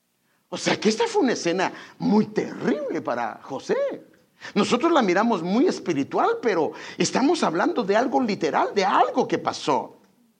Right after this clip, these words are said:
Ahora, esto es lo tremendo, que la primera vez que aparece esta expresión, "no temáis", es en relación a él. Entonces, déjeme verlo.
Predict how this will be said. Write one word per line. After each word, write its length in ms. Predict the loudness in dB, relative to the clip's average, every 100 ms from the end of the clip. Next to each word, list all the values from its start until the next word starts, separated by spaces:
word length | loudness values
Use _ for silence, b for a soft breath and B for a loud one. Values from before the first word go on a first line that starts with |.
| _ _ _ _ _ _ _ _
Ahora, 280 | -2 0 0 B B B 0
esto 320 | 0 2 0
es 60 | 2
lo 120 | 0
tremendo, 560 | 0 -2 -2 0 -2 0
que 200 | -2 -2 B B B B _ -10
la 380 | 2 2 2 0
primera 560 | 0 2 4 4 4 2
vez 180 | 0 0
que 100 | 0
aparece 420 | 2 2 2 0
esta 160 | 0
expresión, 680 | -2 -2 -4 0 0 2 2
"no 200 | 2 2
temáis", 580 | 0 0 0 -2 -2 -10 -18 B B B
es 240 | -4 0
en 160 | 2 2
relación 720 | 0 0 0 -4 -4 -4 -4 -8
a 160 | -8
él. 360 | -4 -4 -6 -12 -18 _ _ _ _ _ _ _ _ _ _ _ _ _ _ _
Entonces, 300 | -8 -6 -2 -2
déjeme 340 | 0 0 0
verlo. 320 | -2 -2 -6